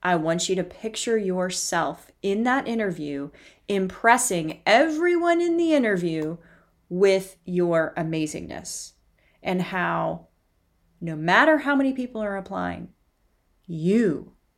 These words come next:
were meant for this role. And that alone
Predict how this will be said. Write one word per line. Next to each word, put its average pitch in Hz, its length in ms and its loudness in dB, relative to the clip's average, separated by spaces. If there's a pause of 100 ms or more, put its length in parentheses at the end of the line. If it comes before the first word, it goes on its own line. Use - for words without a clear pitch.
(340)
were 156 200 -4
meant 156 260 -6
for 170 100 -8
this 151 260 -10
role. 165 300 -8 (560)
And 165 320 -4
that 214 320 6
alone 185 720 0